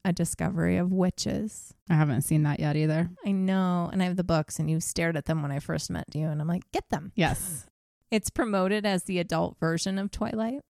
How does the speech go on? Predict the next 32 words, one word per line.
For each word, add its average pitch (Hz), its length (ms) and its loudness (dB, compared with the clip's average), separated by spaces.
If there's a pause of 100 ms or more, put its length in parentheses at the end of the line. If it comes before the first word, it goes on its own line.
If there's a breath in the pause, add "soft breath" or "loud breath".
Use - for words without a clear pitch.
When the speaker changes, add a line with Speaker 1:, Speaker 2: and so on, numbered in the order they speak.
(140)
Speaker 1:
It's 185 200 0
a 196 80 6
witch 196 300 2
that 247 160 -2
falls 202 280 2
in 202 100 0
love 175 140 2
with 190 160 2
a 214 40 -2
vampire, 175 760 -4 (360)
vice 156 280 -4
versa. 160 500 -2 (320)
I 208 100 -2
don't 180 120 0
know. 147 140 -2
Just 180 240 -2
check 156 160 -2
it 143 80 -2
out. 139 140 -2
That's 151 160 -4
all 160 100 0
I 139 80 -2
have 131 140 -4
to - 100 -8
say. 135 320 -6 (180)
Speaker 2:
<laughs> 170 960 0
Speaker 1:
Other 202 240 4
than 202 140 -2
that, 190 280 -2
yes, 160 440 -4
there 170 360 -2
are 175 440 0